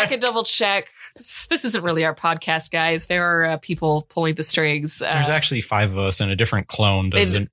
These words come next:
Speaker 1: episode each
Speaker 2: each,
Speaker 1: time.
Speaker 2: each time, they have the information. Uh, but yes, for me, this gets an Oscar nom. It makes Parole.
Speaker 1: Yes. Um, I absolutely want to nominate it for a Notsker, a movie award, podcast movie award.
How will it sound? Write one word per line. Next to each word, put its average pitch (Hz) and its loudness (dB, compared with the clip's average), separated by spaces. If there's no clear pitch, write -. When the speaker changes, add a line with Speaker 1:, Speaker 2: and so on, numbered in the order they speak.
Speaker 1:
episode 98 0
each 98 0
Speaker 2:
each, 165 0
Speaker 1:
time. 147 0
Speaker 2:
each 165 0
time, 170 -2
they 165 2
have 156 -2
the 156 -2
information. 156 0
Uh, 185 0
but 165 0
yes, - -2
for - -6
me, 165 0
this 156 -2
gets 135 -4
an 139 -6
Oscar - 0
nom. 139 -2
It 185 -2
makes 160 -2
Parole. - -4
Speaker 1:
Yes. - -2
Um, 107 0
I 117 0
absolutely 110 0
want 107 2
to - -2
nominate 101 2
it 107 0
for 110 0
a 113 0
Notsker, 117 0
a 113 2
movie 123 2
award, 120 0
podcast 127 0
movie 147 0
award. 107 -2